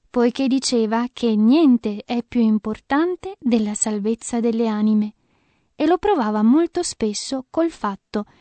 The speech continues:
che l'unigenito di Dio si è degnato di essere appeso alla croce per le anime. Non si riteneva amico di Cristo se non amava le anime che egli ha amato.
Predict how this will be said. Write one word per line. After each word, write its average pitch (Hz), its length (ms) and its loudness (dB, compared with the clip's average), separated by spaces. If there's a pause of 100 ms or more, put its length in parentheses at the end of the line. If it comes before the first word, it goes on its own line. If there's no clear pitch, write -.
(140)
che 262 140 -2
l'unigenito 262 640 4
di 247 160 0
Dio 220 360 -2 (400)
si - 160 -4
è 330 40 0
degnato 330 480 4
di 233 140 0
essere 254 360 -2
appeso 254 460 -2
alla 220 240 -4
croce 226 500 -6 (100)
per 254 220 -2
le 262 160 0
anime. 208 520 -2 (1800)
Non 285 280 8
si 262 180 -2
riteneva 233 640 0 (100)
amico 240 420 2
di 214 120 -4
Cristo 247 540 -6 (480)
se - 180 0
non 285 160 8
amava 269 440 6
le 247 160 0
anime 208 500 -2 (160)
che 294 220 -2
egli 214 460 -4 (100)
ha 247 180 0
amato. 214 540 -2